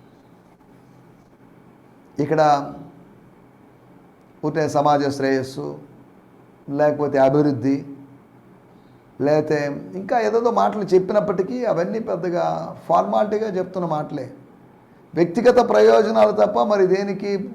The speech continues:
వాళ్ళు ప్రాధాన్యత ఇవ్వడం లేదు. కులాలకి ప్రాధాన్యత, లేకపోతే ఇక వాళ్ళ ఇష్టారాజ్యంగా పరిపాలన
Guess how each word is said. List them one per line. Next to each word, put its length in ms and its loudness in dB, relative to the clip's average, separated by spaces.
వాళ్ళు 180 0
ప్రాధాన్యత 480 -2
ఇవ్వడం 360 -4
లేదు. 160 -10
కులాలకి 540 2
ప్రాధాన్యత, 540 -2
లేకపోతే 500 4
ఇక 200 0
వాళ్ళ 160 2
ఇష్టారాజ్యంగా 880 0
పరిపాలన 500 -2